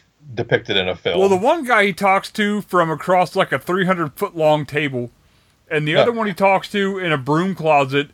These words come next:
Speaker 2: where their knees are, like, intermingled.
Speaker 1: Yeah. Yeah. Yeah, 'cause you can tell she's like, "If I could just touch your head, I could heal you." And he's like, "Don't touch my head."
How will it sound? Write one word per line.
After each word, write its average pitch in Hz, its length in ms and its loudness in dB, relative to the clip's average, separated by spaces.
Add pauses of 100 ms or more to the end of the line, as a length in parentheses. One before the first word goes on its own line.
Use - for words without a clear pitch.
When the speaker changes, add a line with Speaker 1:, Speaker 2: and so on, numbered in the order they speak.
Speaker 2:
where 151 220 -2
their 139 220 2
knees 143 520 -4
are, 143 140 4
like, 127 420 2
intermingled. 139 680 0
Speaker 1:
Yeah. 139 260 4 (600)
Yeah. 143 320 2 (760)
Yeah, 156 320 2
'cause 170 280 -4
you 185 140 -2
can 175 120 0
tell 208 240 2
she's 170 240 -6
like, 160 340 0 (220)
"If - 160 -6
I 151 100 4
could 151 200 -6
just 156 240 -10
touch - 280 0
your 101 100 -6
head, 87 360 -8
I 107 100 -8
could - 140 -10
heal 101 360 -6
you." 85 280 -16 (1080)
And 131 80 0
he's 143 80 6
like, 147 120 2
"Don't 131 160 4
touch 117 200 -8
my 90 80 -4
head." 90 280 -8